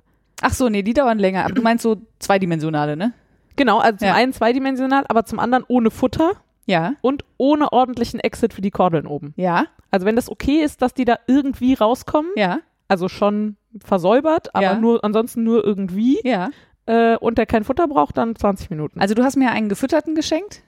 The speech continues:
Speaker 2: Hm.
Speaker 1: und da ist jetzt der Notice Sweater drin und den liebe ich total. Der hat
Speaker 2: Ah ja.
Speaker 1: so, so Satinbänder zum
Speaker 2: Hm.
Speaker 1: Zuziehen, die gleiten auch total gut, äh, also ne, da muss man nicht hier so mit Gewalt und so.
Speaker 2: Ja.
Speaker 1: Ähm, davon hätte ich gern zwanzig Stück.
Speaker 2: Ja, das ist super easy.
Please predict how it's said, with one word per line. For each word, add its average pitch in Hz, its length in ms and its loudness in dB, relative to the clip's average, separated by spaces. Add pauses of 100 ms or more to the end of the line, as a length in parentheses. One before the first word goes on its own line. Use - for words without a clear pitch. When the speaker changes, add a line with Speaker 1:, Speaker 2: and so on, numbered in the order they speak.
(120)
Speaker 2:
Hm. 196 300 -2
Speaker 1:
und 214 160 -2
da 208 140 4
ist 220 100 0
jetzt 214 240 -4
der 190 120 -2
Notice 220 340 -4
Sweater 277 300 -2
drin 277 200 -2
und 220 180 -2
den 208 120 2
liebe 226 380 2
ich - 80 -4
total. 285 480 0
Der 226 120 2
hat 269 80 2
Speaker 2:
Ah 247 40 2
ja. 196 60 0
Speaker 1:
so, 220 360 2
so 196 220 -4
Satinbänder 269 640 0
zum 220 120 -8
Speaker 2:
Hm. - 40 -10
Speaker 1:
Zuziehen, 254 440 0
die 214 60 0
gleiten 233 320 2
auch 220 140 -2
total 262 380 -2
gut, 254 360 -4
äh, 196 340 -2
also 185 140 -4
ne, 208 180 -6
da - 160 -6
muss 208 160 -10
man 202 80 -4
nicht 208 100 -6
hier 196 120 0
so 180 120 -4
mit 185 220 -14
Gewalt 185 300 -2
und 214 80 -8
so. 233 160 0
Speaker 2:
Ja. 233 120 0 (520)
Speaker 1:
Ähm, 208 420 2 (480)
davon 277 360 2
hätte 294 120 4
ich 277 120 -2
gern 254 300 2 (520)
zwanzig 226 440 -2
Stück. - 140 -2
Speaker 2:
Ja, 220 120 4
das 208 160 -2
ist 190 140 -12
super 196 320 -4
easy. 147 220 -14